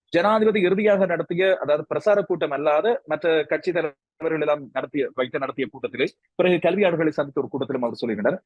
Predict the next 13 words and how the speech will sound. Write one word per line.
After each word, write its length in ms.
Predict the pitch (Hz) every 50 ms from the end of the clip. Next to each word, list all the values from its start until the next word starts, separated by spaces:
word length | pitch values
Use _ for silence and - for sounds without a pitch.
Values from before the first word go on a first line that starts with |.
| _ _ _ _ _
யார் 340 | - 151 165 196 226 247 247
ஜனாதிபதியாக 640 | 180 180 170 170 175 175 170 170 156 147 147 135 131
வந்தாலும் 460 | 131 123 120 113 117 123 151 190 220 - _ _ _ _
இந்த 280 | - 156 165 175 175 170 165 160 151 139 127 120 113 -
தொடர்ச்சியான 460 | _ 165 170 190 190 - 208 190 175 170
இந்த 120 | 151 139
நடவடிக்கைகள் 600 | 131 135 135 147 147 139 135 - 139 160 202 208
கொண்டு 200 | - 180 156 151
செல்லப்பட 340 | - 143 127 123 127 113 107
வேண்டும். 280 | 113 113 107 104 95 - _ _ _ _ _ - - _
ஐ 200 | - - 165 180
எம் 100 | 185 180
எஃப், 200 | 170 165 -